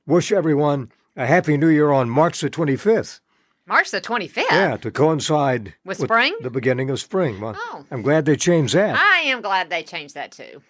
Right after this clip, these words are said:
Speaker 2: So let's just talk about, so, you know, today is a day, Miss Polly has several, um, what's the word I'm looking, superstitions
Speaker 1: Yeah.
Speaker 2: on New Year's Day.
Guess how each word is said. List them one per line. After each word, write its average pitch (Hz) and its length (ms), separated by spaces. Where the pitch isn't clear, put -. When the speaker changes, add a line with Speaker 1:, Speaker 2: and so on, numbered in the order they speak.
Speaker 2:
So 339 180
let's 427 280
just 392 180
talk 330 220
about, 262 380
so, 277 480
you 262 140
know, 285 140
today 330 320
is 349 120
a 294 60
day, 269 160
Miss 277 240
Polly 240 480
has 190 300
several, 175 720
um, 143 560
what's 196 320
the 190 80
word 170 220
I'm 160 140
looking, 156 280
superstitions 196 960
Speaker 1:
Yeah. 117 320
Speaker 2:
on 208 200
New 202 80
Year's 165 300
Day. 101 340